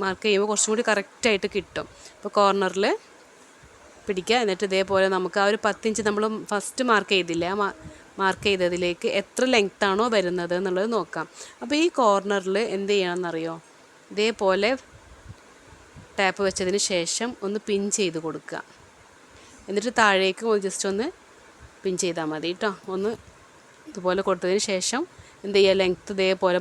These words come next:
മാർക്ക് ചെയ്യുമ്പോൾ നമുക്ക് കറക്റ്റ് അളവിൽ കിട്ടും. അപ്പോൾ ഒരു ചെരിവ് ഒന്നും വരില്ല കേട്ടോ. കറക്റ്റായിട്ട് തന്നെ നമുക്ക് മാർക്ക് ചെയ്തെടുക്കാനായിട്ട് പറ്റും.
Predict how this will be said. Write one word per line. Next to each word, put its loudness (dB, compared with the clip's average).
മാർക്ക് 0
ചെയ്യുമ്പോൾ 0
നമുക്ക് -4
കറക്റ്റ് -2
അളവിൽ 4
കിട്ടും. -4
അപ്പോൾ -2
ഒരു -6
ചെരിവ് 2
ഒന്നും 0
വരില്ല -2
കേട്ടോ. 0
കറക്റ്റായിട്ട് 0
തന്നെ -2
നമുക്ക് -4
മാർക്ക് 0
ചെയ്തെടുക്കാനായിട്ട് -4
പറ്റും. -8